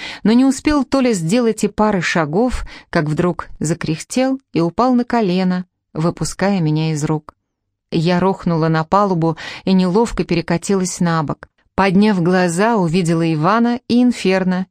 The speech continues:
в синей мантии. Рука Ивана была вытянута. Он сжимал то ли сердце, и на сей раз штурмхонд не мог его остановить. Инферн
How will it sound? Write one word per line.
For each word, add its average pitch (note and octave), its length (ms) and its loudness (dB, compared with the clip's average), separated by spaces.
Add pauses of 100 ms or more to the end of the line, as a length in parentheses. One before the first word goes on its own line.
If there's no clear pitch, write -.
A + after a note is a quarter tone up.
в - 60 -18
синей F#3+ 320 0
мантии. D3+ 640 -4 (580)
Рука C4+ 360 2
Ивана B3 300 2
была G3+ 280 0
вытянута. D#3 880 -2 (420)
Он F#3 220 2
сжимал E3+ 580 0
то F3 220 -2
ли D#3 140 0
сердце, A3 640 -4 (520)
и F3 100 -2
на D#3+ 160 0
сей D#3+ 220 -2
раз F3 300 -2 (240)
штурмхонд F#3+ 880 -2
не E3+ 140 2
мог F3 220 -2
его D3 200 0
остановить. C3+ 800 -4 (640)
Инферн B3 640 4